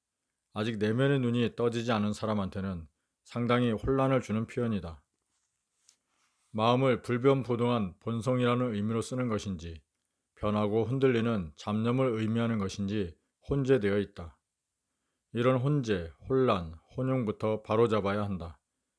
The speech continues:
정말 내면의 눈이 떠진 사람이라고 하면 내면을 정확하게 보고, 상대방이 혼란해하거나 알 듯 모를 듯한 말로 표현하면 안 된다. 정확하게 보고 정확하게 표현을 해야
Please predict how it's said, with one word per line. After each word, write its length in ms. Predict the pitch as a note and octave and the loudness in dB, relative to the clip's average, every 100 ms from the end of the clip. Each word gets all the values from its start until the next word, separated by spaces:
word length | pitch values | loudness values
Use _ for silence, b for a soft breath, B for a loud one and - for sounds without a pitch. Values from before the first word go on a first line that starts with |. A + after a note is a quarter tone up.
| _ _ _ | _ _ _
정말 340 | - A2+ A2+ | -6 0 0
내면의 460 | G#2 A2 A#2+ B2+ C3 | 2 2 2 4 2
눈이 260 | G#2 A#2+ A2+ | 0 -4 0
떠진 280 | A#2 A#2 | 0 0
사람이라고 640 | A2 A2+ A2 G#2 G2+ F#2+ F#2 | -2 -2 0 0 -2 -4 -4
하면 400 | G#2 G2+ E2+ D#2 _ _ _ _ _ _ _ | -4 -6 -6 -12 _ _ _ _ _ _ _
내면을 420 | G#2+ A#2+ C3 C#3 | 0 2 4 2
정확하게 540 | C3+ A2 B2 - B2+ B2 | 0 0 0 2 2 2
보고, 460 | A2 F#2+ F2 D2 _ | 0 -2 -4 -8 _
상대방이 600 | - A#2+ A#2 A2+ G2+ G2+ | -14 -8 0 2 2 -2
혼란해하거나 1000 | G#2+ - C3+ C3+ C3 A2+ G2 G#2 F#2+ D#2+ _ _ _ | -4 0 2 4 2 0 0 -2 -4 -8 _ _ _
알 260 | F#2+ A2 G#2+ | -4 -4 0
듯 220 | C#3+ C3+ | 2 2
모를 280 | A#2 A2 A#2 | 2 0 0
듯한 300 | A#2 A#2 A#2 | -4 -4 -2
말로 460 | G2+ F#2 F#2 E2 - _ _ | -2 -2 -6 -8 -12 _ _
표현하면 440 | - A#2+ A2 G2+ A2 | -2 0 0 0 -2
안 160 | F2+ | -4
된다. 400 | F2+ F2 E2 D2+ _ _ _ _ _ _ _ - | -6 -8 -12 -16 _ _ _ _ _ _ _ -6
정확하게 600 | G#2+ A2 - G#2+ G#2 F#2+ | 0 0 2 0 0 0
보고 420 | F#2+ G2 G2 - | -2 -2 -2 -6
정확하게 580 | - A2 A#2 C3 B2+ B2 | -6 -2 2 4 4 2
표현을 340 | C3+ B2+ A#2+ | 2 2 0
해야 320 | G#2 G2 E2+ | -2 -4 -6